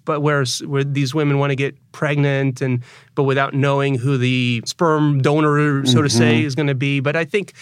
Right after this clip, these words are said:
Speaker 1: that, again, is something that's blown up, and probably these parties, um, have happened, but they're not, like, some big trend or something.
Speaker 2: Right.
Speaker 1: So I, that's another example. You, you get all these stories about all kinds of underground parties,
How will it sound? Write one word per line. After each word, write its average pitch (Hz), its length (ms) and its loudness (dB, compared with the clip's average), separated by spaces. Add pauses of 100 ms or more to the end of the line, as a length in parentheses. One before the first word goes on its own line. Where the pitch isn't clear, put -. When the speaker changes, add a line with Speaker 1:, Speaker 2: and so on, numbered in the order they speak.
(280)
Speaker 1:
that, 165 260 0
again, 160 380 0
is 135 120 -2
something 147 320 -2
that's 131 200 -2
blown 135 340 0
up, 135 300 0
and 139 120 0
probably 143 420 0
these 131 200 -2
parties, 139 640 -2 (640)
um, 131 420 0
have 135 160 -6
happened, 202 440 0
but 143 120 -2
they're 151 100 0
not, 139 200 2
like, 131 200 -4
some 139 320 0
big 131 180 -2
trend 135 580 0
or 135 120 0
something. 143 420 0
Speaker 2:
Right. 127 60 0
Speaker 1:
So 151 320 -2 (340)
I, 202 160 -2
that's 220 220 -2
another 208 240 0
example. 156 420 -2
You, 143 220 2
you 147 160 -2
get 196 180 -2
all 208 140 -2
these 170 260 -2
stories 175 540 -2
about 147 400 -2
all 156 160 -2
kinds 165 320 -4
of 143 160 0
underground 151 580 -2
parties, 147 880 -2